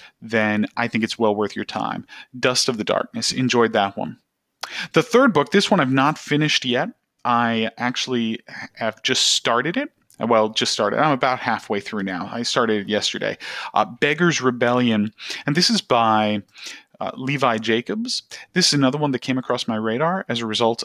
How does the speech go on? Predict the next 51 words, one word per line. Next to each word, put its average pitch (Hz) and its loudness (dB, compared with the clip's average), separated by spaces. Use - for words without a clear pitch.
of 107 -2
Spiffbo. 214 0
And 120 0
this 135 2
is 165 -2
one 131 4
that, 107 2
uh, 120 -2
again, 123 0
I'm 117 2
enjoying. 127 2
Really 208 6
neat 127 8
magic 110 0
system 110 -4
in 101 -2
this - -6
one. 110 0
If, 110 -2
if 123 -8
you 170 -2
have 139 -4
followed 147 2
my 147 2
reviews 131 0
or 120 0
followed 131 2
me 131 2
on 117 2
Twitter 123 0
for 117 -4
any 123 2
amount 120 2
of 113 -2
time, 117 0
you 131 2
know 117 0
that, 107 0
uh, - -12
one 127 0
of 123 2
the 120 0
things 120 2
I 107 2
love 117 2
about 117 0
fantasy 113 0
is 104 -2
cool 127 0
magic 104 2
systems. - -8